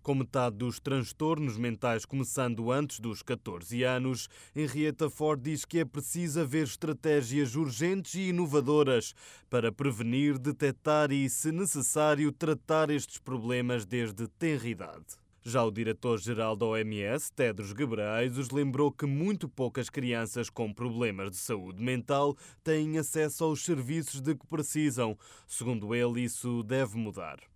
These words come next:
De acordo com os dados mais recentes, até vinte por cento dos adolescentes em todo o mundo sofrem de transtornos mentais. Entre os problemas mais comuns estão automutilação, suicídio e depressão.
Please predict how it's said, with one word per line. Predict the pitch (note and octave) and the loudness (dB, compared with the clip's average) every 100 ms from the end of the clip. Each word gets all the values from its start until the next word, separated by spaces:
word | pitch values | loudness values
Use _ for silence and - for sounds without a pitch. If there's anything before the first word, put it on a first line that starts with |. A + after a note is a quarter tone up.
| _ - | _ -4
De | A#2 | -4
acordo | - A#2 G#2 | -2 -2 -2
com | - A#2 | -2 -4
os | A2 | -2
dados | G2 A2+ G2 | 0 -2 -2
mais | A#2 A#2 G#2+ | -2 -2 -2
recentes, | - - C#3 C#3+ C3+ | -6 -4 0 0 0
até | D3 - D3 | -2 2 2
vinte | A#2+ C#3 F3+ - | 2 -2 -4 -6
por | C3 | -10
cento | G#2+ B2+ A2+ - | -4 -4 -4 -4
dos | A#2+ | -2
adolescentes | C3 A#2+ A#2+ - C3+ B2 - | -2 -2 -6 -2 -2 -2 -2
em | B2 | -4
todo | A#2 C#3 B2 | 0 0 2
o | |
mundo | A#2+ B2 C#3 B2+ | 0 0 0 -2
sofrem | A2 C#3 C3 - C3+ B2 | -2 2 2 2 0 0
de | C3+ | 0
transtornos | B2 C#3+ C#3 - D3 C3 C3 | 0 0 -2 0 0 2 -2
mentais. | A#2 B2+ A#2+ C3+ B2+ A#2+ - - - - | -2 -2 2 4 4 2 -6 -16 -20 -4
Entre | E3 C3+ A2+ | -2 -2 -4
os | - | -6
problemas | B2 G#2 A2 G#2 G#2+ | -6 -4 -2 -2 -4
mais | G2 G#2+ G2+ | -2 -2 -4
comuns | - A#2+ B2 D3+ C3+ | -4 -2 0 0 -4
estão | - C#3+ C3+ C3+ | 0 2 4 4
automutilação, | C3 B2+ A#2 A2+ A#2 A2 G#2+ - C3+ C#3 | 2 2 -2 -2 -4 -2 -2 0 2 2
suicídio | B2 - E3 C#3+ - D3+ D3 D#3 | -2 -2 0 0 0 0 2 4
e | D3 C#3 | 4 4
depressão. | C3 D#3 D3 C3 - C#3+ C3 | 0 0 0 -2 2 4 4